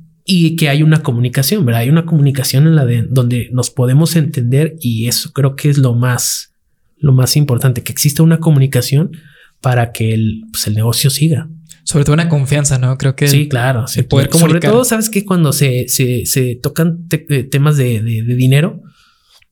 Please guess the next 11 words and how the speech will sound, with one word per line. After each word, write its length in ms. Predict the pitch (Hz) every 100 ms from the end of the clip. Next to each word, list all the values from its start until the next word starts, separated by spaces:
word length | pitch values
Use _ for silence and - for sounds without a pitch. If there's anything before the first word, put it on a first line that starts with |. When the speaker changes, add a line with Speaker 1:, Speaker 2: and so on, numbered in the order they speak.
| _ - -
Speaker 1:
que 120 | 135
es 120 | 127
el 120 | 156 151
principal 500 | 131 - - 131 131
problema 460 | 135 131 131 135
de... 240 | 120 107 -
De, 140 | 107
Speaker 2:
De 100 | 131
todo. 440 | 131 - 110 - -
Speaker 1:
de, 220 | 113
de 60 | 110